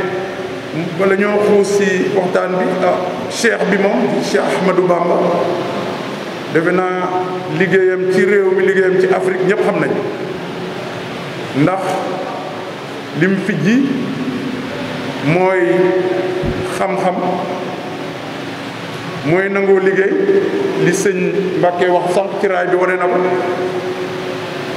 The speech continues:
Gëm Yàlla, bëgg Yonent bi sallallahu alayhi wa sallam. Ndax loolu moo indi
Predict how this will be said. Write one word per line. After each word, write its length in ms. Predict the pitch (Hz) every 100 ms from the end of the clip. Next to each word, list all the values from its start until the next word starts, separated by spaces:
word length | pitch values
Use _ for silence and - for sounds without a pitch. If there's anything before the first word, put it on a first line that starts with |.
| - - 139 139 139 - 139 139 - - - 139 143 139 - - - - - - - 233 135 - - - 135
Gëm 140 | 214 214 196 214 214 214 208 - - - - -
Yàlla, 340 | 170 196 196 208 202
bëgg 140 | 202 233
Yonent 220 | 214 214 214
bi 80 | 202
sallallahu 320 | 208 190 190 185
alayhi 120 | 175
wa 20 |
sallam. 280 | 160 127 120 - - - - - - - -
Ndax 120 | 151 185
loolu 200 | 208 208
moo 140 | 220 220
indi 200 | 208